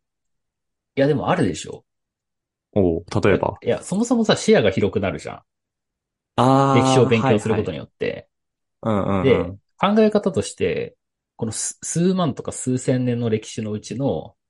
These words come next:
Speaker 1: 今、
Speaker 2: うんうん。
Speaker 1: 俺がは二十五年しか生きてないわけよ。
Speaker 2: うん、そうだね。
Speaker 1: だからもう過去の人が積み上げてきたものの、僕、今二十五年分、もう本当に、あ、小さすぎる期間なわけで。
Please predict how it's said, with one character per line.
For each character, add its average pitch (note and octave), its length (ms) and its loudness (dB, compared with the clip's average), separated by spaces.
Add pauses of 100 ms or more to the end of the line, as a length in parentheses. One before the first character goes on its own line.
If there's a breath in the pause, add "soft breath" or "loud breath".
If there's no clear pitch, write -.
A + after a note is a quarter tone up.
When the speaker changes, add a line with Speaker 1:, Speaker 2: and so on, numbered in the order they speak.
(380)
Speaker 1:
今、 A2+ 240 4
Speaker 2:
う - 40 0
ん F#2 40 2
う F#2+ 40 2 (120)
ん。 F#2 60 -12 (120)
Speaker 1:
俺 C3+ 180 2
が D3+ 80 4
は B2 140 2
二 F#3 180 0
十 G2+ 160 -2
五 F#2 140 -2
年 A#2 140 -2
し - 60 -14
か - 80 -6
生 - 60 -8
き - 60 -20
て - 80 -12
な - 120 -10
い - 40 -12
わ - 80 -16
け - 120 -10
よ。 - 160 -14 (600)
Speaker 2:
う A2 180 2
ん、 F#2 60 -2
そ G#2 120 4
う - 40 0
だ F2 80 -4
ね。 G2+ 240 -6 (300)
Speaker 1:
だ - 60 -18
か F3 80 -4
ら - 80 -4
も - 80 -8
う - 40 -20
過 - 140 -8
去 G#3+ 100 -4
の B2+ 100 0
人 - 200 -4
が G2 60 -4
積 - 180 -8
み A#2 80 0
上 B2 120 0
げ G2+ 60 -6
て - 60 -12
き - 120 -20
た F#2+ 100 -8
も F2+ 120 -8
の F#2 120 -6
の、 F#2 360 -6 (120)
僕、 - 260 -8 (140)
今 D#3+ 140 0
二 B2 140 0
十 A#2 160 2
五 F#2 120 -2
年 F#2 160 -4
分、 F2+ 240 -6
も G2+ 80 -4
う - 20 -6
本 D#3 160 -4
当 D#3+ 80 -2
に、 D3 240 -4 (1040)
あ、 - 120 -14 (260)
小 F#3+ 220 2
さ F#3 120 0
す F#3 120 -4
ぎ F3 100 2
る A2 80 2
期 - 120 -14
間 E2+ 180 -2
な - 60 -10
わ - 100 -12
け - 100 -8
で。 C#2 380 -4